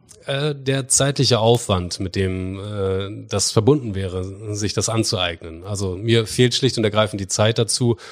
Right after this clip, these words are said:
und vielleicht auch ein Stück weit, äh, fehlt mir ein Stück weit auch die Motivation dazu, mich da so intensiv reinzuknien.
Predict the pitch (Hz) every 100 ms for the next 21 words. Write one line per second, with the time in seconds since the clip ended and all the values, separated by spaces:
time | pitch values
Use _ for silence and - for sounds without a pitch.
0 | - - 156 202 - 135 139 139 127 -
1 | 135 131 123 - 110 120 113 113 113 _
2 | _ _ _ _ _ _ _ _ _ _
3 | _ _ 127 - 135 131 104 123 123 113
4 | 104 110 110 101 98 - 127 135 117 107
5 | - 113 110 104 104 101 - 107 101 98
6 | 101 95 92 92 90 - 87 - - -
7 | 90 87